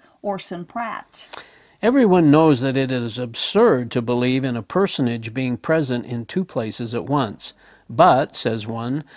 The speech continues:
Speaker 2: "nothing is impossible with God." But I beg to differ, that if the Scripture be true, there are things which are impossible with God. For it is said that it is impossible for him to lie,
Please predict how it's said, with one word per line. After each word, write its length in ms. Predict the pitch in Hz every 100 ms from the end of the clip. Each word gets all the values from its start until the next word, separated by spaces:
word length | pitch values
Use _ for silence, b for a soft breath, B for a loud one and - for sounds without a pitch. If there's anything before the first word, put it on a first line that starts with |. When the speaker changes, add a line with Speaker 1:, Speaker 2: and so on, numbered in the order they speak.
| B
Speaker 2:
"nothing 360 | 131 151 170 151
is 140 | 143
impossible 600 | 143 135 131 131 - 131 135
with 180 | 131
God." 380 | - 185 110 117
But 140 | 120 143
I 140 | 220
beg 240 | 175 143 -
to 80 |
differ, 480 | 160 202 214 101 - _ B B B
that 140 | 131
if 100 | 139
the 100 | -
Scripture 460 | 135 - 220 - 180
be 180 | 147 135
true, 500 | - 226 240 127 127
there 220 | 127 123
are 180 | 151 208
things 440 | - 143 139 139
which 220 | 131 135
are 220 | 135 135 147
impossible 800 | 143 139 - 196 185 131 131
with 200 | 139 131
God. 440 | - 127 107 104 - B B B
For 220 | - 117
it 120 | 120
is 160 | 127 113
said 400 | - 175 185 165
that 220 | 123 -
it 180 | 127 120
is 240 | 120 113
impossible 640 | 123 110 151 175 - 127 123
for 120 | -
him 180 | 110 127
to 120 | -
lie, 520 | 113 139 139 110 147